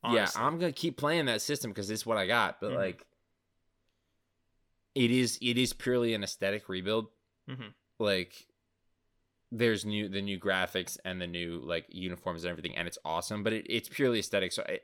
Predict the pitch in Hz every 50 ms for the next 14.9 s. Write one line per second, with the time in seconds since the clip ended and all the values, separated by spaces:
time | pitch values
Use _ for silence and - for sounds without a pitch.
0 | _ - 117 117 110 104 104 107 - - 98 101 98 101 104 113 113 117 123 123
1 | - - 107 107 98 - 120 110 107 113 113 117 120 120 120 - - _ - 95
2 | 92 - 85 90 101 107 123 127 117 98 - 101 - 139 127 120 117 - - -
3 | 107 113 123 110 117 110 104 90 - - 87 95 95 98 98 - 107 104 98 -
4 | - 104 95 92 90 - 87 92 90 87 87 82 82 76 82 85 82 80 78 80
5 | 80 78 80 80 82 82 82 78 - _ - 82 82 78 - - - _ _ _
6 | _ _ _ _ _ _ - - 170 170 175 180 175 175 - 165 160 160 147 147
7 | 147 160 175 170 - 151 131 127 127 120 117 113 110 104 101 92 87 85 - _
8 | _ _ - - 120 120 - 113 104 98 98 98 101 101 95 92 92 92 92 -
9 | - 87 87 - - 107 104 117 127 - - 98 - - _ _ _ _ - 92
10 | 90 87 82 78 78 78 - - - - - - 95 101 104 98 98 - - 110
11 | 104 104 110 123 135 120 107 110 98 90 - - 95 87 78 - 78 - - -
12 | _ _ _ - 131 139 147 143 147 120 113 107 - - 90 90 - - - -
13 | 107 110 104 90 101 104 110 107 95 82 78 76 - - _ - 95 90 82 78
14 | 90 90 90 90 87 87 87 85 82 82 78 80 82 76 - - -